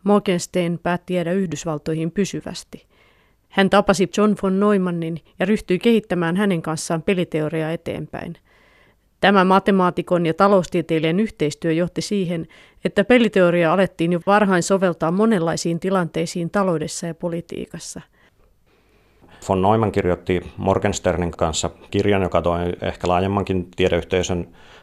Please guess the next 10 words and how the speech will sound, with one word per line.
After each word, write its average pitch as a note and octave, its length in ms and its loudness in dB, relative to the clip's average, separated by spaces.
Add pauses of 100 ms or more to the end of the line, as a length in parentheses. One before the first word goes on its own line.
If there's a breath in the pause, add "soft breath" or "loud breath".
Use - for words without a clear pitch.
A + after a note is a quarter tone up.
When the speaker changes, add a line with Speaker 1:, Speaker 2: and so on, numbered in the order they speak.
(100)
Speaker 2:
tietoisuuteen E2+ 680 -2
peliteorian. E2+ 760 -2 (440 loud breath)
Kirjan F2 300 0
nimi F2 180 -2
oli E2+ 120 -2
The F2+ 320 -4
Theory F2+ 240 2
of E2 120 -2
Games F#2 520 0
and F2+ 200 -4